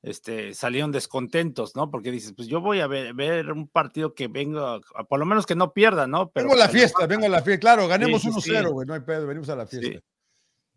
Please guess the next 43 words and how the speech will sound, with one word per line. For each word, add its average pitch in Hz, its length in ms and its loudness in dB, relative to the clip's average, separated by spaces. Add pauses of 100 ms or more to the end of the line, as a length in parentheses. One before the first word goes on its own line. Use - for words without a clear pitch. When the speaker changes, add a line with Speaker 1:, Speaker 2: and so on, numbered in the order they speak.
(300)
Speaker 1:
Pero 131 160 2
ento-, 127 220 0
eh, 151 120 4
o, 123 400 0
o 143 160 2
no 156 180 2
les 175 180 -2
silbes, 220 460 0
cabrón, 123 260 -4
apóyalos. 160 760 2
Ah, 180 200 2
ya 190 140 0
estamos 185 340 -4
en 160 100 -4
la 147 120 -4
final, 165 340 -4
pues 110 140 -18
bueno, 110 220 -12
entonces 120 240 -10
aplaudes, 123 480 -6
apóyalos. 120 540 -8
O 110 140 -10
sea, 127 120 -6
yo 135 160 -6
no 196 80 -2
Speaker 2:
Ujú. 190 60 0
Speaker 1:
entiendo 175 320 0
ahí, 165 200 0
o 127 140 -8
sea, 127 160 -8
ya 143 160 -4
hay, 180 120 -2 (520)
ya 170 240 6
hay 214 160 8
algo 185 480 6
entre 131 200 -4
afición 160 460 -2
y, 135 400 -6
y 127 220 -6
equipo, 127 440 -4
¿no? 147 200 -2
Y 127 80 -6
jugadores. 113 760 -10